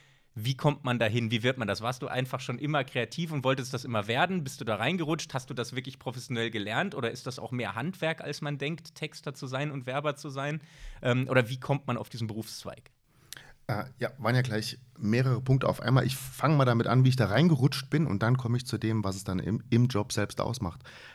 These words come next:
Speaker 2: Also die kreative Ader, die war schon ganz, ganz, ganz, ganz früh da. Und ich glaub, das ist teilweise auch Erziehungssache bei mir gewesen. Äh, also meine, meine Mutter hatte eine Hang-, hatte einen Hang zur Kunst, hat auch viel Kunst selbst hergestellt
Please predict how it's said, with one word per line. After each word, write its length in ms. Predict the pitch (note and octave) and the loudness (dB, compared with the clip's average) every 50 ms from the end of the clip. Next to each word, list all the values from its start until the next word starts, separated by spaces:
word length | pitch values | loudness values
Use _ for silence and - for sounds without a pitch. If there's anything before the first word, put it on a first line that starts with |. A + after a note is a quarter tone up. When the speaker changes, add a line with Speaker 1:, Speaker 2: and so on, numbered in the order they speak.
| - - | -10 -2
Speaker 2:
Also 280 | - G2+ F#2+ G#2+ G2+ - - - - - - - | 0 2 2 2 0 -2 -6 -12 -20 -20 -10 -8
die 100 | A2 G#2 | -6 -6
kreative 720 | - - B2 B2 A#2+ A#2 - - C3+ C3 C3 - - - | 0 2 4 6 6 4 4 2 0 2 2 2 -2 0
Ader, 460 | - G2 G#2+ - D3 D#3 D#3+ - - - - - _ _ _ _ - | 0 0 2 2 0 0 -2 -2 -4 -10 -16 -20 _ _ _ _ -2
die 240 | B2 B2 A#2+ A2 G#2+ | 0 0 0 2 2
war 160 | G#2 G#2+ A2 | 2 2 2
schon 240 | A2 G#2+ G#2 G2 - - | 0 -2 -2 -2 -4 -6
ganz, 240 | - F2 F#2+ G2+ - | -6 -6 -4 -6 -8
ganz, 240 | - G2+ G2 - - | -8 -8 -8 -8 -10
ganz, 180 | - G2 - - | -10 -12 -12 -12
ganz 180 | - F2 - | -12 -12 -12
früh 220 | - - G2 F#2+ F2+ | -8 -6 -6 -4 -4
da. 160 | F#2 F2+ F#2+ - | -4 -6 -6 -6
Und 80 | - G2+ | -6 -6
ich 100 | F2+ - | -6 -4
glaub, 200 | - G2 - - | -2 -4 -2 -2
das 180 | - G2 - - | -4 -4 -4 -6
ist 160 | - - - | -8 -8 -8
teilweise 460 | - - G#2+ G#2+ G#2+ G#2 G2 - - | -6 -4 -2 -2 -2 -2 -2 -2 -4
auch 240 | D2+ G2 - - - - | -4 -6 -6 -10 -10 -8
Erziehungssache 760 | - F#2 - - - D3 F3 B2 F#2 - - F#2 F2 F#2+ F#2 | -8 -8 -6 -6 -2 0 2 2 2 0 -4 -4 -4 -2 -2
bei 140 | F#2 F2+ F#2 | 0 0 2
mir 160 | F#2 F#2 F2+ | 2 0 0
gewesen. 500 | F#2 F#2+ F#2+ G2 G#2+ A#2 C#3 E3 - - - - - - - _ _ _ | -2 -2 -4 -2 -2 -2 -2 -2 -4 -8 -16 -20 -20 -20 -20 _ _ _
Äh, 220 | - F#2+ F#2 F2+ F2+ - - | 0 2 2 2 0 -2 -4
also 220 | - F2+ F2 F2+ | -4 -2 0 0
meine, 360 | F2+ F2+ F2+ F2+ E2+ F2+ G2 - - - | 0 2 2 2 0 0 -4 -6 -10 -8
meine 240 | - F2 E2+ E2+ E2 | -8 -6 -4 -2 -2
Mutter 360 | F#2 A#2 C3+ C3 C#3+ C#3 C3+ - | 0 0 0 0 0 -2 -2 -2
hatte 180 | F#2+ F#2 - F2 | -4 -4 -2 -2
eine 260 | F2 F2 E2 D#2 E2 | -2 -2 -4 -4 -6
Hang-, 180 | F2 F2+ F2 - - - E2+ | -6 -6 -8 -8 -8 -10 -6
hatte 260 | - - - - - | -6 -6 -6 -6 -6
einen 200 | - F2 E2+ E2 | -6 -6 -6 -4
Hang 160 | F#2 F#2+ F2+ | -4 -4 -4
zur 160 | - - - | -4 -8 -10
Kunst, 420 | - - D#3+ F#3+ G#3 - - - - - - - - - _ | -4 0 2 2 2 0 -4 -12 -20 -20 -20 -20 -20 -14 _
hat 160 | - - - | -6 -4 -4
auch 80 | - - | -4 -6
viel 320 | - G#2 G#2 G2+ G2+ - - | -4 -2 0 0 -2 -4 -6
Kunst 380 | - - G#2+ G#2 - - - | -2 -2 -2 0 -2 -6 -4
selbst 460 | - A2+ C3 D3+ - - - - - - | -2 0 0 0 -2 -4 -10 -6 -4 -2
hergestellt 640 | C3+ C#3+ C#3 C3 - - C#3 C3+ C3+ C3+ - - | -2 0 -2 -4 -4 -2 -2 -2 -2 -2 -6 -10